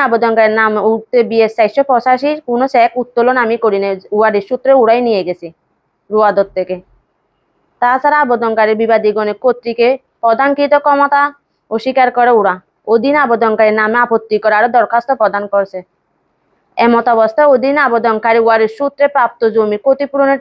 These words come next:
টাকা বিবাদীগণ কর্তৃক উত্তোলন করে উক্ত জমির ক্ষতিপূরণের টাকা ফেরত এনে সরকারি কোষাগারে জমা প্রদান করার জন্য আইনানুগ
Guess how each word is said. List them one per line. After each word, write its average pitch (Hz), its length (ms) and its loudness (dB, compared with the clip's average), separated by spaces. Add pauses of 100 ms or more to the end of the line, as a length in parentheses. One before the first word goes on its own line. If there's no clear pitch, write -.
টাকা 226 180 -2 (120)
বিবাদীগণ 214 640 0
কর্তৃক 208 380 -2 (360)
উত্তোলন 240 500 0
করে 226 220 2 (120)
উক্ত - 180 -10 (140)
জমির 226 340 0 (220)
ক্ষতিপূরণের 285 680 0
টাকা 233 180 0 (100)
ফেরত 240 300 2
এনে 247 220 0 (320)
সরকারি 285 480 0
কোষাগারে 262 520 0
জমা 233 220 0 (120)
প্রদান 208 300 0
করার 262 340 0
জন্য 262 180 0 (400)
আইনানুগ 226 360 0